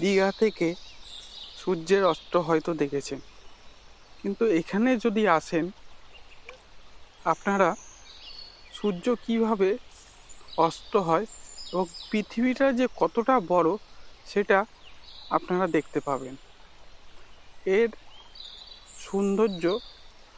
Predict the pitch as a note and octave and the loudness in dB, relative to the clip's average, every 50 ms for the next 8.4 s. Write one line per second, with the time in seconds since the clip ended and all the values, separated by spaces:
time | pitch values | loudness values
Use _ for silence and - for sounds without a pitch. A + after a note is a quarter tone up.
0 | - - - - - - - - - - - - - F#3+ G3 F#3 - - G3+ A3+ | -20 -20 -20 -20 -18 -18 -16 -16 -18 -20 -20 -4 2 2 2 2 2 2 4 4
1 | B3+ B3+ A3 - - - - G3+ G3+ G#3 G3+ F#3 - D#3 D#3+ D#3 - - F#3+ G3+ | 4 4 2 -4 -10 -6 -2 0 2 2 2 2 2 0 0 0 0 0 0 0
2 | G3+ F#3+ F3+ D#3+ D#3 D3+ E3+ F3 F#3 F3 E3 F3 - - - - - - - - | 2 2 0 0 0 0 0 2 2 2 0 -2 -4 -10 -16 -16 -16 -16 -18 -20
3 | - - - - - - - - - - - - - - - F#3+ F3 G3 F#3+ E3+ | -20 -20 -20 -20 -20 -20 -20 -20 -20 -20 -20 -20 -20 -6 -6 0 2 4 2 2
4 | - - - D#3+ D#3 D3 C3+ D3 C3+ C3 C3 C#3 C#3 - - - - - - - | 2 0 2 2 2 2 0 -2 -4 -6 -8 -10 -12 -12 -16 -20 -20 -18 -20 -18
5 | - - - - - - - - - - - - - - - - - - - - | -18 -18 -18 -18 -18 -18 -18 -16 -16 -18 -18 -18 -18 -18 -18 -18 -20 -20 -20 -20
6 | - - - - - - - - - - - - - - - - - - - - | -20 -20 -20 -20 -20 -20 -16 -16 -14 -14 -16 -18 -20 -20 -20 -18 -18 -16 -16 -16
7 | - - - - - - - - - - - - - - - - - - - - | -14 -14 -14 -16 -16 -16 -16 -16 -16 -16 -18 -18 -20 -20 -20 -20 -20 -20 -12 -6
8 | A3 F#3 F3 F3+ F3 - G#3+ | 0 2 2 2 4 2 0